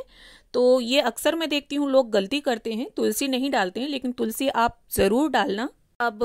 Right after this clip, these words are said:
इसके बाद देखिए, हमें अग्यारी करनी होती है गाय के गोबर के उपलेख के साथ। अ, देखिए ईजीली मार्केट में अवेलेबल होते हैं गाय के गोबर के उपले। तो यहाँ पर हम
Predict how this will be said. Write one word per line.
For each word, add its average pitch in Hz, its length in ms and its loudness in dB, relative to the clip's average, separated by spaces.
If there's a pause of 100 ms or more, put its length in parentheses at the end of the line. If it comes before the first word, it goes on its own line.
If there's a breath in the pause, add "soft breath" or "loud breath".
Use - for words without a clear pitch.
(160)
इसके 254 280 -4
बाद 262 200 2
देखिए, 262 280 -4
हमें 262 220 -2
अग्यारी 202 520 0
करनी 277 320 0
होती 247 300 -2
है 302 240 0
गाय 214 280 4
के 302 180 -2
गोबर 240 360 4
के 294 140 -4
उपलेख 240 460 -2
के 302 120 -6
साथ। 180 440 -4 (220)
अ, 202 240 2
देखिए 226 260 -2
ईजीली 240 380 0
मार्केट 262 420 0
में 285 100 -2
अवेलेबल 214 500 0
होते 254 340 -2
हैं 262 260 -4
गाय 196 180 2
के 220 220 0
गोबर 208 280 0
के 240 120 -6
उपले। 226 340 -4 (400 soft breath)
तो 269 180 0
यहाँ 226 380 -2
पर 339 120 2
हम 254 220 0